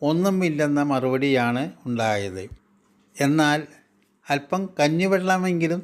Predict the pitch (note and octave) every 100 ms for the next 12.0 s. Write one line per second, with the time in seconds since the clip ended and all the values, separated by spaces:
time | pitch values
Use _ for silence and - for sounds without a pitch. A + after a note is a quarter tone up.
0 | - C3+ G2+ - _ - D3 D3 E3+ D#3+
1 | D#3 D3 D3 D3 D#3 _ _ _ _ -
2 | D3 D3+ D#3 D3+ C#3+ C3+ C3 D3+ G#3 -
3 | _ _ D3+ D3 C#3+ E3+ F3 D#3 D3 E3
4 | E3+ C#3 C3+ C#3+ C#3+ B2+ A#2+ A#2+ A2+ G#2
5 | G2+ G#2 _ _ _ _ _ E3 E3 E3
6 | G3 G3 F#3 E3+ E3 E3 - _ _ _
7 | C#3+ C#3+ E3 E3+ - D3 C#3+ C3+ - C#3
8 | C3+ - _ C3+ D3 D3+ E3+ E3+ F#3 G3
9 | F#3+ _ _ _ _ _ _ - D3 D3+
10 | C#3+ D#3 - D3 C#3+ D#3 - C#3+ C#3+ E3
11 | - - - C#3 - F3+ C3+ - G2+